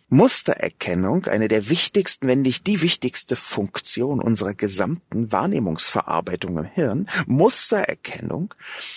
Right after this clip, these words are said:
brauchen wir definitiv, um zu überleben,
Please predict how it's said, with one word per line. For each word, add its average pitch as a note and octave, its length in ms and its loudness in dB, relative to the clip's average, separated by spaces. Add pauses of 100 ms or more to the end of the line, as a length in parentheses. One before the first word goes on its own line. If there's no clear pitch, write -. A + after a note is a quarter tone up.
(300)
brauchen D#3+ 600 2
wir D#3+ 180 0
definitiv, C#3+ 800 0
um G#2+ 200 0
zu - 200 -4
überleben, F#2 580 -4